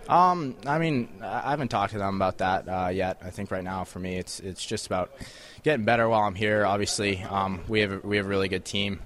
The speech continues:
uh, this year, and, and we wanna win. So, um, for me right now, the focus is this year, and then, uh, I guess I'll, I'll see what happens after that.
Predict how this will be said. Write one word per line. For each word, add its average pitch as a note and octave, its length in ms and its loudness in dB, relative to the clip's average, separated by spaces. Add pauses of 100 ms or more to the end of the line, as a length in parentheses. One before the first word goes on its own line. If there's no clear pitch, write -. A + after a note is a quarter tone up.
(400)
uh, G2 140 0
this G2 240 -2
year, G#2 160 2
and, F#2 260 -4
and F2 320 -8
we G2+ 180 -4
wanna F#2 240 0
win. F2 280 -4
So, F#2 280 -2
um, F#2 340 -6
for - 120 -10
me G#2 160 -2
right F#2+ 180 -2
now, F#2+ 200 -4
the F#2 80 -6
focus - 340 -6
is F#2 120 -6
this F#2 220 -6
year, G2 200 0
and F#2+ 120 -2
then, F#2 180 -6 (380)
uh, - 60 -8
I F2+ 240 -2
guess F#2 220 -4
I'll, F2+ 120 -2
I'll F2+ 240 -2
see A2 200 -4
what F#2+ 100 0
happens F#2 320 -4
after F2+ 220 -6
that. F2 180 -8